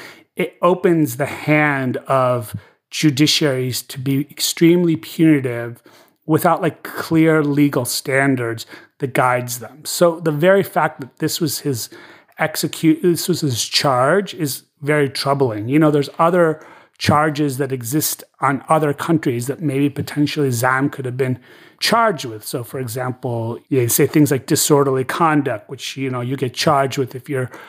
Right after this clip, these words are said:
considered to have stoked an illegal riot in countries like the United States.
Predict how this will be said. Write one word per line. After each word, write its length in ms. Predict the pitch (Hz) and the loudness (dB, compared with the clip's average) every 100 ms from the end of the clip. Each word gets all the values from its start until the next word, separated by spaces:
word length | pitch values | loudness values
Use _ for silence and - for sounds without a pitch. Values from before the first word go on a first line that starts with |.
| - _ | -20 _
considered 640 | - 156 - 151 139 131 131 | -2 0 2 4 4 0 -2
to 120 | - | -2
have 280 | 139 127 120 | -2 -2 -6
stoked 760 | - - - - - 139 - 131 | -6 -4 -4 -4 0 0 -2 -6
an 100 | 127 | -2
illegal 400 | 123 139 135 117 | 0 2 2 2
riot 440 | 127 131 113 110 | 2 2 -4 -8
in 200 | - 127 | -6 -6
countries 480 | 117 - 139 131 113 | -6 -6 -6 -4 -8
like 140 | 120 104 | -8 -8
the 80 | |
United 380 | 127 123 120 127 | -6 -4 -2 -4
States. 480 | - 156 123 104 - | 0 2 2 0 -16